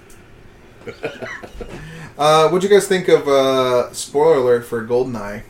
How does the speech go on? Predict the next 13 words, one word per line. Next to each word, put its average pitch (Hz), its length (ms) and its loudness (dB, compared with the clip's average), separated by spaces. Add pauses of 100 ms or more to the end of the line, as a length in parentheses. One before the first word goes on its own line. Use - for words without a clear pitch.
(100)
the 131 80 -8
turn 139 440 -4
of 110 360 -8
double 127 240 -2
oh 117 100 0
six? - 520 -8 (720)
Our 147 160 -2
favorite 151 460 2
murdered 135 560 0 (140)
<laughs> - 160 -16
actor, 139 520 -4 (240)
Sean 165 380 0
Bean. 135 320 -4